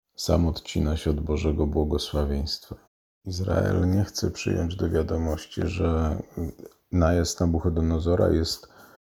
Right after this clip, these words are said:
konsekwencją jego grzechów. Nie chce go przyjąć jako pokuty, to, do czego wzywa Jeremiasz.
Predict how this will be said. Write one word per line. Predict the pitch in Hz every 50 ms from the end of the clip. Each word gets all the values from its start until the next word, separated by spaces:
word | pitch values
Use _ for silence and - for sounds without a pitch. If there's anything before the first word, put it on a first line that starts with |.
| _ _ _ _ _
konsekwencją | - 90 85 - - 85 85 - - 87 87 85 - - 87 82
jego | 82 80 80 78 80 78
grzechów. | 80 85 87 87 85 80 - - - - - - _ _ _ _ _ _ _ _ _ -
Nie | - 82 85
chce | - - - 98
go | 90 92 90 87
przyjąć | - - - 101 98 98 95 85 82
jako | - 87 85 - - 87 85 82 82 82 - - 98 101 - - _ _
pokuty, | - 90 85 - - - - 117 - - - - - - - 85 87 92 - _ _ _ _
to, | - 82 80
do | 76 73
czego | 73 - - 85 80 80
wzywa | 76 80 82 82 80 78 76 73 73
Jeremiasz. | 78 80 78 80 78 73 73 73 71 73 - - - _